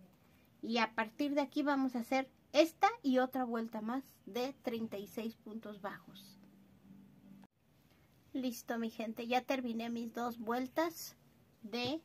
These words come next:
treinta y seis puntos bajos, ¿ok? Ahora vamos a medirlo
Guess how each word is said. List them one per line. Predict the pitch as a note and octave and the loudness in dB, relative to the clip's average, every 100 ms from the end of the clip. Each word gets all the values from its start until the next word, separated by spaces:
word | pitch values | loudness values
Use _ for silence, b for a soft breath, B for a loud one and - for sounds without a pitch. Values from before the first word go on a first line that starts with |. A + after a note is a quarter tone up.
| _ | _
treinta | - A3+ G#3+ G#3+ G3+ | -6 -4 -4 -4 -6
y | G3+ | -6
seis | - A#3 A#3+ - | -4 -4 -4 -8
puntos | - G#3+ A3+ A3+ G#3+ | -10 -6 -4 -6 -8
bajos, | G#3 - - - - - _ | -10 -10 -16 -20 -20 -20 _
¿ok? | G#3+ - B3+ E4 - b b b b b - | -20 -6 -2 -2 -4 b b b b b -4
Ahora | A#3 A#3+ C4 | 0 2 2
vamos | B3 A3+ G#3+ - | 2 -4 -8 -8
a | A3+ | -6
medirlo | A3+ A3+ C4 B3 | -4 -4 -4 -6